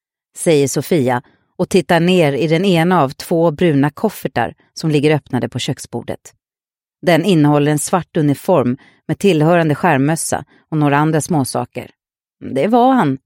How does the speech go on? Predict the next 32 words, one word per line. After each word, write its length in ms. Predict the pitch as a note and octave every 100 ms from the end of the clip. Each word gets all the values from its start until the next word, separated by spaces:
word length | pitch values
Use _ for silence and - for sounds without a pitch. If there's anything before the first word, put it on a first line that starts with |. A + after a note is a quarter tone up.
| _ _ _ _ _
säger 160 | - A2
Karin. 400 | - B2 G2+ D2+ - _ _ _ _ _ _ _
Hon 160 | - D3
harklar 480 | F#3 D3+ A#2+ - E3
sig 280 | - A#2+ - _ _
för 100 | -
att 120 | F3
göra 180 | F3+ D#3+
sig 140 | D3+ E3
kvitt 340 | - G#3 -
resterna 640 | F3 D3+ - F#3+ C#3+ A2+ -
av 120 | C#3+
det 160 | D#3
torra 360 | - G3 B2+ C#3
vindstammet 720 | C#3+ E3 C3 - F3+ D3+ B2
i 40 | B2+
halsen 540 | D#3+ D#3+ - - - - _ _ _
medan 280 | F#3 F3 F3
hon 100 | F#3
plockar 300 | G#3 - F#3
upp 220 | C3 -
en 200 | D#3 D#3
bok 400 | G#3 G3 - -
med 160 | D#3 D3+
blå 280 | D#3 B2
kartongpärmar 1120 | A#2+ C#3 - G#3+ C3+ B2+ - G#3 F3+ A#2 E2 - _ _
som 200 | - F#3
har 160 | D#3 C#3+
titeln 580 | - D3+ B2 - A#2 C#3 _ _ _
Soldatundervisning 1300 | - F#3 E3+ G#3+ D3+ - E3 D#3 D#3 G3 G3 - F3+
för 200 | - B2
flygvapnet 960 | B2+ G3 D#3+ B2+ C#3 D#3 D#3 D3 A#2 -